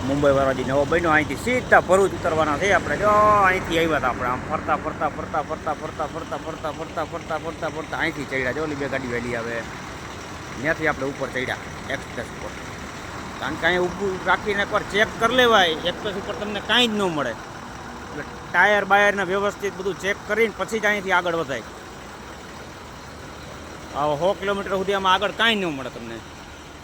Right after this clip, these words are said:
આપણે બધું ચેક કરી લીધું કમ્પ્લીટ. આ બે ત્રણ કાંકરા છે, એ કાઢવાના છે.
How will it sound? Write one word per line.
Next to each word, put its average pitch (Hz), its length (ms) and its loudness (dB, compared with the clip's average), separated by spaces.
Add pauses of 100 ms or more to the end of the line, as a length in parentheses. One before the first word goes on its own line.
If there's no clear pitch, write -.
(960)
આપણે 170 220 -4
બધું 170 200 -2
ચેક 185 220 0
કરી 220 140 0
લીધું 156 300 0
કમ્પ્લીટ. 160 580 -4 (220)
આ 120 40 -8
બે 160 140 0
ત્રણ 175 140 -2
કાંકરા 170 420 2
છે, 165 80 0
એ 156 100 2
કાઢવાના 139 440 0
છે. 160 220 2